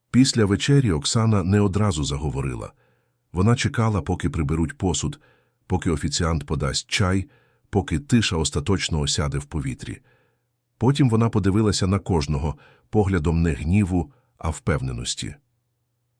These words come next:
«Знаєте, я довго чекала моменту, коли ви визнаєте мене частиною родини»,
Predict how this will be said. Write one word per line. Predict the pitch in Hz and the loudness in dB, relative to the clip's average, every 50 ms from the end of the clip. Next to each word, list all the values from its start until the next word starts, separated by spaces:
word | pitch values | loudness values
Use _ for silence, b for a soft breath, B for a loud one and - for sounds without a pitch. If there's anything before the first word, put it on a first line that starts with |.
| _ _ _ _ _ _ _ _ _ | _ _ _ _ _ _ _ _ _
«Знаєте, | 85 80 110 127 143 143 143 - 101 | -2 0 2 4 4 2 2 0 0
я | 80 82 85 | 0 0 0
довго | 78 82 123 143 120 - 82 | 2 2 2 2 2 0 -2
чекала | - - 87 - 107 98 90 82 | -2 -2 -2 0 0 0 0 0
моменту, | 80 80 78 87 98 110 110 - 87 71 | 0 2 2 2 2 2 0 0 -4 -4
коли | - 87 82 85 | -2 0 0 2
ви | 80 87 | 2 2
визнаєте | 82 85 82 69 80 80 80 90 95 90 - 87 | 0 0 0 0 0 0 0 0 0 0 0 -2
мене | 78 80 82 90 85 | 0 0 0 0 0
частиною | - - 76 - - - 90 82 82 80 82 | -2 -2 -4 -2 0 0 0 2 2 0 2
родини», | 80 85 76 76 87 69 58 53 55 - | 0 0 0 0 -2 -2 -2 -6 -10 -14